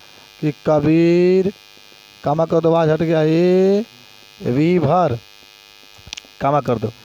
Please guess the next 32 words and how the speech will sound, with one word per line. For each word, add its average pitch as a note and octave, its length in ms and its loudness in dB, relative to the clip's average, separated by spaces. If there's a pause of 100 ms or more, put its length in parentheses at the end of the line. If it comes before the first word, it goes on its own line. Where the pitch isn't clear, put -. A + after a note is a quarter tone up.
(400)
हाई D3+ 200 0
ही F3 160 4
हट F#3+ 140 2
जाएगा, G3 420 2
देखो, - 500 -8
यहाँ F3 180 2
से E3 100 0
वाज E3+ 260 2
हट F3+ 120 -2
गया, F#3+ 160 0
यहाँ F3+ 160 0
से D#3+ 140 -2
ही, G3 280 0 (360)
और C#3 200 0
वाज F3 800 0 (540)
ए F#3 720 2 (680)
ग्रेट F#3+ 840 2 (360)
रिफॉर्मर, D#3 600 0
रिफॉर्मर F3 400 2
माने G3+ 280 2 (880)
समाज D#3+ 440 0
सुधारक, B2+ 600 -4
माने, D#3 200 -2
अ, C3+ 720 -4
जो C#3 140 -2
कबीर D3+ 320 0
थे F3+ 140 -2
ना, F#3+ 80 -2
वो F#3+ 60 0
एक E3+ 140 -2
महान D3+ 320 -4
समाज D#3 460 -4